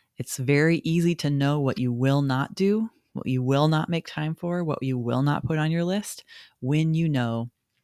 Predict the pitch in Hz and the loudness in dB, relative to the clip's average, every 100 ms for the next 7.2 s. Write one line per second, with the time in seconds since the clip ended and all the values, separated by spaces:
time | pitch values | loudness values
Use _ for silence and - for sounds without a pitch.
0 | _ _ - 131 131 120 135 151 135 113 | _ _ -2 2 2 4 4 4 2 0
1 | 113 120 151 151 147 - 123 123 131 127 | -2 -4 0 2 2 2 2 2 2 0
2 | 123 120 - 135 123 - - 107 - - | 0 0 -2 -2 -4 -4 -8 -8 -10 -8
3 | 127 113 135 190 208 _ _ _ - _ | -6 -2 0 2 0 _ _ _ -20 _
4 | _ _ _ _ _ _ _ _ _ _ | _ _ _ _ _ _ _ _ _ _
5 | - 127 117 117 120 135 143 - - _ | -2 0 2 2 2 0 -2 -8 -14 _
6 | _ _ - 127 127 147 170 185 185 165 | _ _ -6 0 0 0 0 0 2 2
7 | 147 147 | 2 0